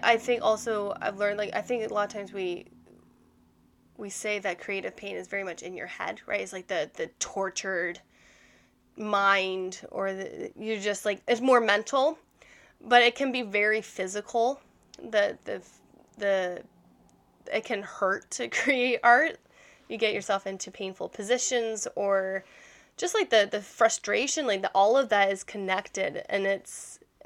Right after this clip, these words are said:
that mind-body connection, right? Like, you, any pain you feel physically and, and mentally. It can be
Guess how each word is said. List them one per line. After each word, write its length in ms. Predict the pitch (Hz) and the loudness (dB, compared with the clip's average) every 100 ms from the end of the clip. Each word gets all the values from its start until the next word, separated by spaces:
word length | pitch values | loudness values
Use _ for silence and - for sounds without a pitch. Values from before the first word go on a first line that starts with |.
| - - | -10 4
that 180 | 220 | 4
mind-body 720 | 214 220 220 208 202 208 208 196 | 6 6 6 6 4 4 2 -6
connection, 580 | - 196 185 - 190 | -8 -6 -6 -8 -6
right? 280 | 185 196 214 | -4 -2 -2
Like, 180 | 208 190 | -2 -4
you, 240 | 196 196 - - - - _ | -8 -10 -12 -20 -20 -20 _
any 240 | 233 247 247 | 2 4 0
pain 340 | 226 202 196 | -2 -2 -2
you 80 | 190 | -6
feel 480 | - 196 185 175 185 _ _ _ _ _ _ - 214 | -2 0 2 0 -6 _ _ _ _ _ _ -20 0
physically 460 | 233 220 - 208 | 0 0 -2 -2
and, 260 | 190 190 175 | 0 -2 -4
and 120 | 196 | -4
mentally. 540 | 185 180 - 175 175 180 _ - - - - - _ _ _ | -4 -6 -8 -6 -6 -8 _ -20 -20 -20 -20 -20 _ _ _
It 160 | 254 254 | 6 8
can 180 | 320 285 | 6 4
be 460 | 294 262 233 196 | 2 2 0 -4